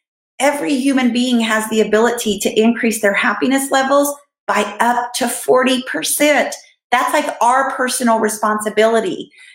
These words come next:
Um, and so whenever I'm thinking about, like,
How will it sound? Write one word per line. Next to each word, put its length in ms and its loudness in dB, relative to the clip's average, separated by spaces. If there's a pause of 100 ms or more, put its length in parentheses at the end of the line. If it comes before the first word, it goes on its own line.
(200)
Um, 760 -2 (680)
and 160 0
so 140 0
whenever 380 2
I'm 320 0
thinking 340 -2
about, 300 0
like, 200 2